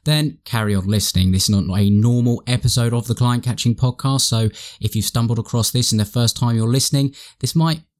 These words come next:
seem a little bit different, but you can always go back and listen to some of the other episodes and interviews I've done with some amazing guests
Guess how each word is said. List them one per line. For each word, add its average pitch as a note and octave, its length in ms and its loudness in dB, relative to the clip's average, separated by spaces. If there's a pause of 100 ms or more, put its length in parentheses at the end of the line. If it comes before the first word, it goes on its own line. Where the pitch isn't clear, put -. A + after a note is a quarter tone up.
seem E3+ 420 0
a E3 40 4
little E3 180 2
bit D#3+ 180 -2
different, E3 440 -2
but - 100 0
you A#2 80 -4
can A#2 140 0
always C3 360 0
go A2 140 0
back G#2 320 -2
and G#2 140 2
listen G2+ 240 0
to F#2+ 80 0
some B2 280 0
of A2+ 80 -2
the G#2+ 160 -6 (120)
other B2 320 0 (360)
episodes A#2+ 480 0
and G2 160 0
interviews A2+ 480 0
I've G#2 120 0
done G#2 180 2
with G2+ 120 2
some G2+ 180 4
amazing G2 400 2
guests - 520 -2